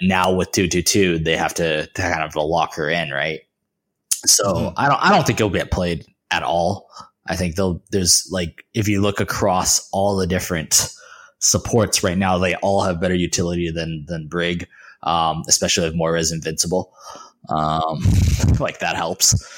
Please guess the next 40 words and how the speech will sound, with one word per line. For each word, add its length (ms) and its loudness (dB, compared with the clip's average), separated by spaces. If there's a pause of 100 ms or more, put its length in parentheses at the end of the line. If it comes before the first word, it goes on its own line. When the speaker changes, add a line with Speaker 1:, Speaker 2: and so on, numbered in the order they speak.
(300)
Speaker 1:
Uh, 460 -4
so 680 -2 (540)
I 100 -2
don't 100 4
know. 100 2
I've 280 2
never 220 4
really 240 6
liked 500 -2
Brig 460 0
as 240 2
a 100 -2 (220)
character, 600 4
other 180 2
than 160 0
the 80 0
fact 400 -4
that, 380 -2
uh, 480 0
it's, 400 -2
it's 160 -2
a 40 0
really 200 2
easy 340 2
entry 260 2
point 240 -2
for, 460 0
for 400 0
beginners 540 2
to 260 2
get 220 -4
into 160 -6
the 100 -4
game 440 -2
and, 260 -2
and 120 -10
find 220 0
some 140 -4
early 240 -2
success. 640 -2